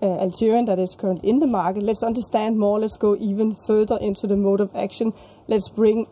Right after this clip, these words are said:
more science and more background to the customers currently using Alterian. And, and then, of course, based on the success and also our joint ambition of developing much more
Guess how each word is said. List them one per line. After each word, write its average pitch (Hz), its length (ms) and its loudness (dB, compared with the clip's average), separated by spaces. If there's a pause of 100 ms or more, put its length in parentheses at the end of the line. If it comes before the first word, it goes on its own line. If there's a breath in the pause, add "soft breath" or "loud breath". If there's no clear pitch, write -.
more 214 560 2
science 185 480 -4
and 196 180 -2
more 196 220 2
background 196 640 -4
to 214 80 -8
the 202 100 -2
customers 196 560 -4
currently 269 320 0
using 233 360 -2
Alterian. 214 540 0
And, 196 120 -2 (400 loud breath)
and - 120 -2
then, 214 140 2
of - 180 -2
course, 277 420 0
based 233 300 -4
on 226 80 -2
the 196 100 -6
success 226 520 -4
and 220 100 -2
also 196 220 -2
our 180 200 0
joint 254 320 -4
ambition 208 500 -2
of 180 160 0
developing 185 540 -2
much - 260 -4
more 196 320 2